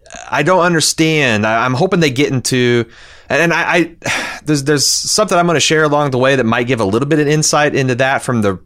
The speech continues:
the quote unquote rank and file. But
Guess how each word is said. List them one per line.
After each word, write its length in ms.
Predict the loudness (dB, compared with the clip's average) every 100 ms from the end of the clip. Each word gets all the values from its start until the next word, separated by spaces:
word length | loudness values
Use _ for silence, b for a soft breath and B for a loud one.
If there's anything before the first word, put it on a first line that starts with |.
| -8
the 160 | -4
quote 220 | -2 -2 -2
unquote 280 | 0 0
rank 220 | 0 0 -2
and 160 | -4
file. 480 | 0 0 0 0 -4 B B B B -2
But 200 | -2